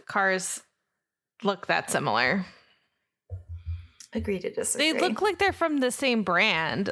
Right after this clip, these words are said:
Speaker 1: Like, if, if the twenty twenty-three car was the beginning of the fashion show and the twenty twenty-four car was the end of the fashion show, I would understand how they got there. Like, it's cohesive.
Speaker 2: No, see,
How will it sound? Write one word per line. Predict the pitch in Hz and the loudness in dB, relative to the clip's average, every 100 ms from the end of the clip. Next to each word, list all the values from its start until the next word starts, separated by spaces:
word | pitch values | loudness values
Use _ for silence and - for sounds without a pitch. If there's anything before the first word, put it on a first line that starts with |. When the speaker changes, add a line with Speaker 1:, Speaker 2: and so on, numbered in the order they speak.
| - | -2
Speaker 1:
Like, | 240 233 254 | 0 2 0
if, | 214 - - - - | -2 -8 -10 -10 -4
if | - 226 - | -2 -2 -2
the | 220 | -4
twenty | - 285 311 349 | -2 0 2 0
twenty-three | - 302 277 240 - 220 233 | 0 2 2 0 -2 0 0
car | 226 247 240 | 0 0 2
was | 240 - | 0 -2
the | 196 | -2
beginning | 190 202 208 214 220 | -2 2 2 4 2
of | 208 | 2
the | 220 | -2
fashion | 214 208 208 - 226 | 2 2 2 2 0
show | - 214 202 - | 2 2 4 2
and | 196 | 2
the | 185 | 0
twenty | - 226 233 | 0 0 2
twenty-four | 233 226 220 214 196 196 | 0 -2 0 0 0 0
car | 220 196 190 180 - | 0 2 2 -2 -6
was | - 185 | -2 -2
the | - - - | -2 -6 -2
end | 202 208 | 0 0
of | 214 | -2
the | 226 | -4
fashion | 220 214 214 233 | 0 0 0 -2
show, | - 233 220 - - - - | 2 2 2 -2 -10 -12 -4
I | 294 | 0
would | 285 269 | 2 2
understand | 277 269 262 247 247 220 | 0 2 0 0 0 2
how | 226 | 2
they | 202 | 2
got | 190 - - | 0 -2 -2
there. | - 87 104 214 - _ _ _ _ _ _ _ _ - - _ _ _ _ _ - - _ _ _ | -2 0 0 -4 -12 _ _ _ _ _ _ _ _ -20 -20 _ _ _ _ _ -18 -18 _ _ _
Like, | 240 277 | -4 0
it's | 370 - | 0 2
cohesive. | 349 285 254 254 202 - | 0 2 2 2 0 2
Speaker 2:
No, | 247 254 | 2 2
see, | 233 285 | 0 -2